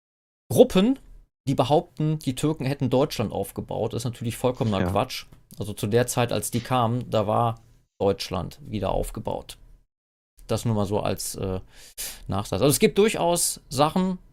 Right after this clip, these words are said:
Speaker 1: die Bilasch sagt, äh, hat man ja auch schon gesehen, die ich durchaus, äh, nachvollziehe und auch begrüße.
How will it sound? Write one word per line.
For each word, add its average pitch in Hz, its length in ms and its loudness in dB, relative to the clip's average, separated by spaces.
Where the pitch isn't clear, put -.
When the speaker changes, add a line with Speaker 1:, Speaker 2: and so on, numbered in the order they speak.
Speaker 1:
die 131 60 0
Bilasch 143 360 0
sagt, - 680 -2
äh, 127 140 -2
hat 131 140 -2
man 131 120 -2
ja 120 60 -2
auch 117 80 -4
schon 120 160 -4
gesehen, 113 300 -2
die 123 80 -2
ich 113 100 -4
durchaus, 123 640 0
äh, 107 340 -2
nachvollziehe 120 800 0
und 113 280 -6
auch 113 160 -6
begrüße. 110 520 -6